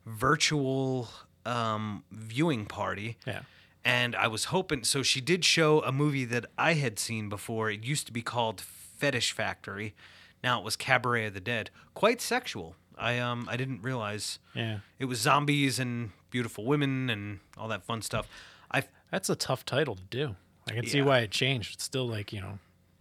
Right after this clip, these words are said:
Speaker 1: Yeah.
Speaker 2: Fetish Factory seems a bit extreme.
Speaker 1: Right.
Speaker 2: And then what was the other one?
Speaker 1: Uh, the, what it's titled now is Cabaret of the Dead.
Speaker 2: Cabaret of the Dead. That's pretty good.
Speaker 1: Yeah. So because there are zombies that
Speaker 2: Yeah.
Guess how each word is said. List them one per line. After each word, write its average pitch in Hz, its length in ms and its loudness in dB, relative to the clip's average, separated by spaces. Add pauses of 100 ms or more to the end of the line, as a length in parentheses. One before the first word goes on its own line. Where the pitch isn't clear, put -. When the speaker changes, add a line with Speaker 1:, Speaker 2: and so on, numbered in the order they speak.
Speaker 1:
Yeah. 95 240 -10
Speaker 2:
Fetish 143 400 2
Factory 139 440 2
seems 123 320 0
a 110 40 -2
bit 110 260 0
extreme. 110 840 -4 (1000)
Speaker 1:
Right. 92 260 -6 (280)
Speaker 2:
And 113 100 -6
then 110 120 -2
what 113 80 -2
was 110 120 -2
the 123 80 0
other 123 180 2
one? 123 340 -2
Speaker 1:
Uh, 110 360 0
the, 131 200 -6
what 131 220 2
it's - 320 0 (160)
titled 135 480 0
now 113 500 2
is 104 240 -4
Cabaret 107 520 0
of 92 80 -6
the 92 80 -10
Dead. 87 300 -4
Speaker 2:
Cabaret 104 320 -6
of 98 60 -8
the 98 60 -10
Dead. 101 240 -10
That's 226 280 4
pretty 92 260 -2
good. 90 260 -12 (160)
Speaker 1:
Yeah. - 260 -10 (420)
So 143 160 0
because 135 360 2
there 139 220 6
are 120 180 8
zombies 104 500 -2
that 98 160 -6
Speaker 2:
Yeah. 98 160 -6